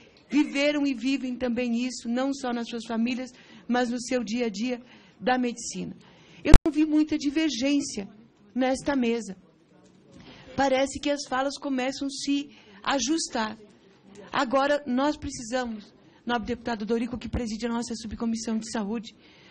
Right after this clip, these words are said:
eh, aqui na casa, nós precisamos ser mais rápidos nos encaminhamentos.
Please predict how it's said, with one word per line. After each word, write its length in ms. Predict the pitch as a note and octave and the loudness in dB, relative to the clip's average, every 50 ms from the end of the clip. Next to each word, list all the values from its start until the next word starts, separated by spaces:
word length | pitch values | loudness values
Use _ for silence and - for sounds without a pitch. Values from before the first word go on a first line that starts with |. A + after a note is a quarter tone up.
| - - | -12 -4
eh, 200 | - A3+ A3+ A3 A3+ | -2 -2 -2 -2 -2
aqui 240 | A#3 A3+ A3+ - B3 | -4 -6 -2 -2 0
na 120 | A#3 A3+ | 0 0
casa, 400 | A3+ A3+ G3+ F#3 F#3 F#3 - - - - - - - - - - | -2 -2 -4 -4 -4 -6 -10 -14 -20 -20 -20 -20 -20 -20 -12 -2
nós 360 | - B3 B3+ B3+ B3 C4 C4+ | 2 4 4 4 4 2 0
precisamos 840 | - - B3 B3+ A#3+ - C4 B3 G3+ G#3 G#3+ G#3+ G#3+ G#3+ G#3+ G#3 - - - - - - | -2 -6 -8 -6 -6 -6 -6 -4 -2 0 0 0 0 -2 -4 -6 -12 -16 -20 -20 -20 -12
ser 240 | - - C4 A#3+ | -4 -2 -2 0
mais 320 | A#3+ A3+ A3+ A#3 B3+ B3 - | 2 2 2 0 0 -2 -4
rápidos 520 | G3 F#3+ G#3 G#3+ G#3+ G#3+ G3+ G3 G#3+ G#3 - - - - - - - _ _ _ - - | -4 -2 -2 -2 -4 -4 -6 -10 -10 -10 -12 -16 -20 -20 -20 -20 -20 _ _ _ -10 -2
nos 340 | A3+ A#3+ C4 D4 D#4+ D4 C#4+ | 2 4 6 6 6 6 4
encaminhamentos. 1000 | C#4+ C4+ C4+ C4 B3+ B3+ A#3+ B3 B3 B3+ A#3 A3+ G#3+ F#3+ F3+ - - - - - | 2 0 0 -2 -2 -2 -2 0 0 2 2 2 2 2 0 -4 -8 -14 -16 -18